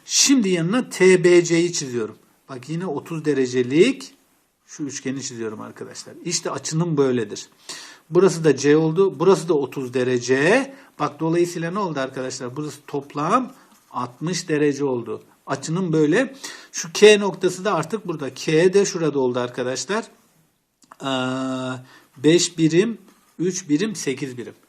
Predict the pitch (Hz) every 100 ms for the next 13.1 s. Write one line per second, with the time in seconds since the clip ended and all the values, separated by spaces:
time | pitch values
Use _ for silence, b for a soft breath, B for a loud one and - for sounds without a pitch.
0 | B B B B - 190 180 208 226 220
1 | 208 190 160 175 170 214 214 226 190 220
2 | 240 - 202 185 185 185 214 202 170 -
3 | 254 220 165 175 151 156 139 185 170 127
4 | 113 - - _ _ _ _ _ _ _
5 | _ _ 127 120 110 _ b b b b
6 | _ 180 - 269 240 190 - 202 233 220
7 | 180 175 175 185 180 165 156 214 - 208
8 | 190 - 180 151 139 139 139 143 131 135
9 | 143 131 123 123 233 - B B B 208
10 | 226 233 294 330 277 294 320 - 247 277
11 | 269 285 226 202 311 302 - _ - 285
12 | 277 262 262 254 247 233 214 202 180 156
13 | 131